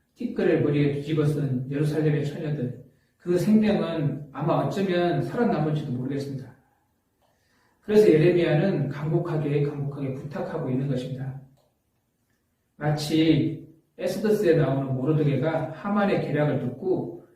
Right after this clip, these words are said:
민족의 최후의 죽음, 망국의 한, 민족 전체의 몰살을 앞두고 하나님께 죄를 뒤집어쓰고 굵은 벼옷을 입고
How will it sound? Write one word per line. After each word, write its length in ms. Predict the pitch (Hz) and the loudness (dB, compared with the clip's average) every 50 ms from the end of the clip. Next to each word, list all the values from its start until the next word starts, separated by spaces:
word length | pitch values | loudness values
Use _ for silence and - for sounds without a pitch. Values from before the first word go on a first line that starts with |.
| _ _ | _ _
민족의 480 | - 156 160 170 165 151 151 151 151 - | -8 -6 -4 -4 -2 0 0 0 0 0
최후의 360 | - 214 208 208 208 185 - | 0 2 2 4 6 4 4
죽음, 480 | - - 143 139 123 117 - - - - - _ _ | 2 0 -2 -2 -2 -2 -4 -6 -10 -16 -20 _ _
망국의 480 | - 131 - 151 143 147 151 147 143 - | -8 -4 -2 -2 0 2 2 2 2 0
한, 360 | - - 127 127 123 - - - - - _ _ _ _ _ _ _ _ _ - | 0 -2 -2 -2 -4 -4 -8 -12 -16 -20 _ _ _ _ _ _ _ _ _ -6
민족 360 | 170 175 175 196 180 - - | -4 -2 0 0 -2 -4 -2
전체의 480 | - 156 151 156 151 - 165 156 143 139 | -2 -2 -2 0 0 2 4 4 4 4
몰살을 380 | 147 151 147 - 180 170 151 | 4 2 2 2 2 2 2
앞두고 520 | 127 123 - - 147 143 147 170 160 143 143 | 0 0 -2 -4 -4 -4 -2 -2 0 -2 -2
하나님께 920 | - - 185 180 180 170 151 147 - 156 156 156 156 156 156 156 151 - - - _ _ | -4 -6 -6 -4 -4 -4 -6 -4 -2 -2 0 0 0 -2 -4 -6 -10 -14 -16 -20 _ _
죄를 300 | - - 147 151 156 151 | -8 -2 2 2 4 4
뒤집어쓰고 920 | 156 147 139 139 151 143 - - 139 - - 123 123 - - - - _ _ _ _ | 2 0 0 0 0 0 -2 -2 -4 -4 -4 -6 -6 -8 -12 -18 -20 _ _ _ _
굵은 380 | - 151 151 151 156 151 147 - | -4 0 0 2 2 2 0 0
벼옷을 320 | 135 139 139 139 139 139 | -2 -2 -2 -2 -2 -4
입고 600 | 131 123 - - - 135 120 - - - - _ | -4 -4 -6 -8 -8 -8 -8 -8 -8 -12 -18 _